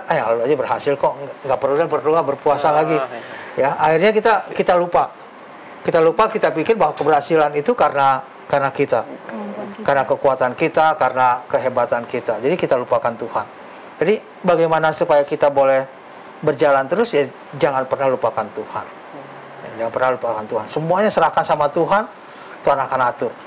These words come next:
Speaker 1: Semakin kita banyak berkomunikasi dengan Tuhan, Tuhan akan membukakan jalan apa yang harus kita lakukan. Musa kan seperti itu ya, kita sudah belajar yang lalu kan. Ya, pelajaran lalu kan Musa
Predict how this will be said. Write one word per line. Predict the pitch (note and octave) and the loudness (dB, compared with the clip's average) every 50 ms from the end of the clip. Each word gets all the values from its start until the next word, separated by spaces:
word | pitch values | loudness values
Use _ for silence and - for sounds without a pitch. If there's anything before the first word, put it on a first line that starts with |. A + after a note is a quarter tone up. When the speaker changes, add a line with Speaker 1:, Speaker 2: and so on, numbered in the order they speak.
| - - - - - | -20 -20 -20 -20 -18
Speaker 1:
Semakin | - - - - - E3 D#3+ D#3+ D#3 D3+ - - E3 D#3+ D3 | -18 -16 -12 -6 -4 -2 0 0 0 0 0 -2 -2 -2 -2
kita | - - E3 E3 - D#3 D#3 | -2 -2 -2 0 2 2 2
banyak | D3+ D3+ D3 D3 D3+ D3+ D3+ C#3 - | 2 2 2 0 0 0 -2 -4 -2
berkomunikasi | - C#3 C#3+ C#3 C#3 - C#3 C#3+ C#3 C#3 - - F3 F3 - - F#3+ | -2 -2 0 0 0 -2 -2 -2 -2 -2 0 0 0 0 0 0 0
dengan | E3+ D#3 D3+ C#3+ | 0 0 0 -2
Tuhan, | C#3 - G3 - F3+ F#3+ G#3+ | 0 -2 -2 0 0 0 0
Tuhan | G3+ - E3+ - C#3 | 0 0 0 0 0
akan | C3 - - C#3+ C#3 | -2 -2 -2 -2 -2
membukakan | C3+ C3 B2+ B2+ B2+ - C#3 C3+ - C#3 C3 | -2 -4 -6 -6 -2 -2 -2 0 0 -2 -2
jalan | B2 C3 B2 C3 C#3 C#3+ D3+ D#3 - - - - - - - - | 0 0 2 2 2 0 0 -4 -10 -18 -20 -20 -20 -20 -20 -14
apa | - - A#2+ - | -10 -10 -6 -4
yang | B2 A2+ | -4 -2
harus | G#2+ A#2 A#2 A2+ - | -2 -2 -2 -2 -4
kita | - B2 A2 - G#2+ | -8 -8 -6 -4 -4
lakukan. | G#2 G2+ - - F2+ - - F#2+ F#2+ - - - - - - - - - - - - - | -4 -6 -8 -10 -10 -8 -8 -8 -8 -10 -14 -20 -20 -20 -20 -20 -20 -20 -20 -20 -14 -10
Musa | D3 D3 D3 E3+ E3 - A3+ A3 | -6 -2 0 0 0 2 0 0
kan | A3 C4+ C4 | 0 -2 -4
seperti | - - D#3+ D3 - - D3+ | -4 -4 -6 -6 -2 -2 -2
itu | - - F3 | -2 0 0
ya, | C3+ B2 C#3 | 2 2 2
kita | C#3+ - C#3 C3 | 0 0 -4 -4
sudah | C#3 C3 B2 | -4 -4 -2
belajar | A#2+ B2+ B2 A#2+ B2+ A#2+ | 0 0 0 0 0 -2
yang | B2 B2+ | 0 0
lalu | B2 C3+ D3 D3+ D#3 | 0 0 0 2 0
kan. | F3 - - - - - - - - - - - - - - - | 0 -2 -2 -10 -18 -20 -20 -20 -20 -20 -20 -20 -20 -20 -20 -10
Ya, | - - C#3+ | -4 -4 -2
pelajaran | D3 D3 C3 C3 C3+ B2+ C3 C#3 C#3 | 0 0 0 2 2 2 2 2 2
lalu | D#3+ F3+ | 2 2
kan | A#3+ A3+ | 0 0
Musa | G3+ F3 - A3+ | 0 0 0 0